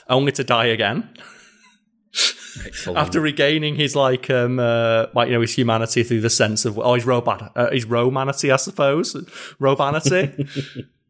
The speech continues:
Speaker 1: He sacrificed himself to protect the Autobots. He was then brought back to life again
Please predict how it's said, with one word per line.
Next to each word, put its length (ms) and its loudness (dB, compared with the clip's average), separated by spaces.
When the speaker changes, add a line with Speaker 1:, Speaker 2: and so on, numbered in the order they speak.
Speaker 1:
He 100 -4
sacrificed 560 0
himself 360 0
to 60 -14
protect 280 0
the 80 0
Autobots. 520 0
He 60 0
was 80 2
then 160 2
brought 260 2
back 180 0
to 100 0
life 280 0
again 400 0